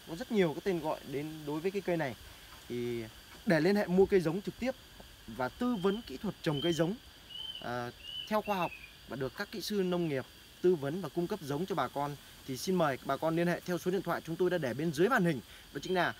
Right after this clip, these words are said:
không bảy chín tám bốn một bốn bốn một bốn. Số điện thoại có thể, quý khách có thể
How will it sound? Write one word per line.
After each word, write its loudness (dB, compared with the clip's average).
không 0
bảy 6
chín -2
tám -2
bốn 2
một -2
bốn -4
bốn 0
một 2
bốn. 0
Số 8
điện 0
thoại 0
có -6
thể, -6
quý 0
khách -4
có -4
thể -6